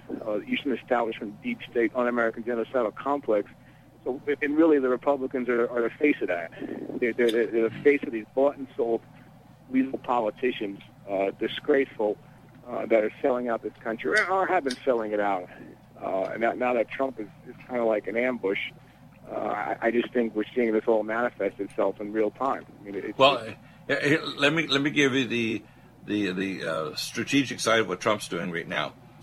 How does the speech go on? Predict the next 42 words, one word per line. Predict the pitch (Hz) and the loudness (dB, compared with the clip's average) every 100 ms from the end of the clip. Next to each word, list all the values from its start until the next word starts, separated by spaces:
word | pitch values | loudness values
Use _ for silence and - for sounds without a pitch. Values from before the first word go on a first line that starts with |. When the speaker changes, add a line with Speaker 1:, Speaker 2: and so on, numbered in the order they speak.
| - | -8
Speaker 2:
He's | 131 | -2
drawn | 98 156 | 4 6
a | 160 | 6
red | 139 | 6
line | 131 120 | 6 4
in | 113 | 2
the | 104 | -2
sand | 110 107 | -2 -2
with | 92 | -4
Mueller. | 104 110 85 | -2 0 0
Mueller | 101 147 143 | 0 2 2
should | - | 0
have | 104 | -4
been | 101 104 | -4 0
already | 101 101 | 0 0
fired, | - 90 95 95 | 0 2 4 2
so | 107 98 | -2 -4
should | - 82 | -4 -4
Rosenstein. | 95 95 92 - 71 71 | -2 -2 -6 -10 -10 -2
Rosenstein, | 95 131 131 - 107 95 92 92 - - - - | 0 0 -2 -6 -4 -2 -4 -6 -14 -20 -20 -10
of | - | -4
course, | - 104 - | 2 2 2
as | - 101 98 | -2 -2 -2
he | 101 | -2
said | - 104 | 0 -2
in | 98 | -2
the | 95 | 0
comment | 98 104 90 | 0 0 -2
the | 98 | -2
other | 87 | -2
day, | 87 90 90 - - | 0 -2 -4 -10 -12
is | 98 98 | -6 -4
from | 95 | 2
Baltimore, | 95 104 101 85 | 4 4 2 -2
and | |
I | 87 | -2
don't | 90 | -2
know | 107 98 | -2 -2
any | 95 | -2
Republicans | 87 - 101 95 95 87 | -4 -2 -2 0 -2 -8
from | 80 | -6
Baltimore. | 76 87 90 80 - | 0 0 0 -6 -10